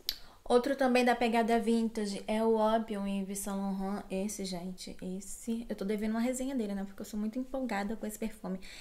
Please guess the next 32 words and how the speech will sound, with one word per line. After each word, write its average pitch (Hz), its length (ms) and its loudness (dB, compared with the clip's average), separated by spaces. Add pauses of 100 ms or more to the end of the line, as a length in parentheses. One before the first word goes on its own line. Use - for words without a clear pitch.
(160)
Ele 220 180 4
tem 233 380 4
o 220 80 0
Popanox, 208 720 0
ele 220 220 2
tem, 214 560 0 (320)
ele 220 200 4
tem 214 460 0
mirra, 226 560 4
ele 214 220 0
tem, 208 520 -2 (300)
é, 190 320 -2 (240)
notas 202 320 -2
florais, 214 640 2
ele 208 140 0
tem 196 640 -2
not-, 180 360 -2
é, 185 220 0
especiarias 226 640 2
também, 196 240 0
mas 196 240 -4
esse 233 160 -4
perfume 220 380 -2
é - 20 0
de 208 140 -2
uma 233 360 0 (360)
chiqueza 226 840 2
<laughs> - 60 -4
que - 140 -4
eu 208 60 2
não 226 160 2
tenho, - 480 -10